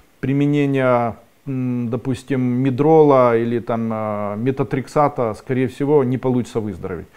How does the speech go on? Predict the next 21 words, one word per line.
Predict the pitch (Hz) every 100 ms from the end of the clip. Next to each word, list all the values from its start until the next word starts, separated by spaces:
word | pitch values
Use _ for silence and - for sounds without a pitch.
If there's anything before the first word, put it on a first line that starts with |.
| - -
Анастасия | - 147 139 - 143 - 175
Нана. | 143 151 160 131 110 87 -
«Витаємо | 123 151 147 143
на | 139
рівні | 139 139 131
тайны | 143 135 131 123
от | 117
Дуйкова». | 127 143 143 123 117 - - - -
Анастасия, | 143 139 151 147 151
вас | 135 -
поздравляю, | 139 113 139 147 170 147
спасибо | - 139 131 139 135
вам | 123
за | 131
поддержку | 135 127 123 123 131
моего | 127 120 123
канала, | 139 139 151 120
очень | 127 127 123
приятно. | 120 113 101 87 104
Сара | - 165 165 151 -
Омуркулова. | 156 156 156 139 - 202 151 101